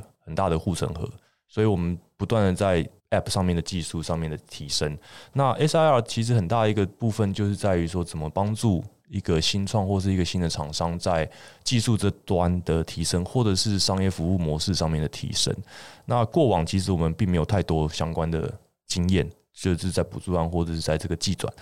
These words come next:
所以我们跟S I R合作之后，其实也得到很多的方向跟委员上面的一些建议，然后让我们在这个专案上面能够顺利的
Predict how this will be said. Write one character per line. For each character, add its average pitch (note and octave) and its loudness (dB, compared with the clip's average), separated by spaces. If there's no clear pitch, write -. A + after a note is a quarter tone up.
所 A2 -2
以 A#2 4
我 G2+ 4
们 E2+ 2
跟 A2 2
S G#2 2
I G#2 4
R F#2+ 2
合 E2+ 2
作 F#2+ 0
之 F2+ -2
后， F#2 4
其 E2 0
实 D#2 -2
也 E2 -4
得 E2 -2
到 E2+ 0
很 D#2 -4
多 E2 0
的 D#2+ -2
方 G#2+ 2
向 F2 0
跟 F#2 -2
委 E2 0
员 E2 -2
上 G2 0
面 F#2 2
的 F2 0
一 F2 2
些 F2 0
建 E2 -2
议， E2+ -4
然 E2+ -6
后 F2+ 0
让 G2+ 2
我 E2 -2
们 D#2 -4
在 F2 2
这 F2+ -2
个 E2 -2
专 F2+ -2
案 F#2 2
上 F2 0
面 F2 0
能 D#2+ -4
够 E2 0
顺 E2+ -2
利 E2+ -2
的 - -6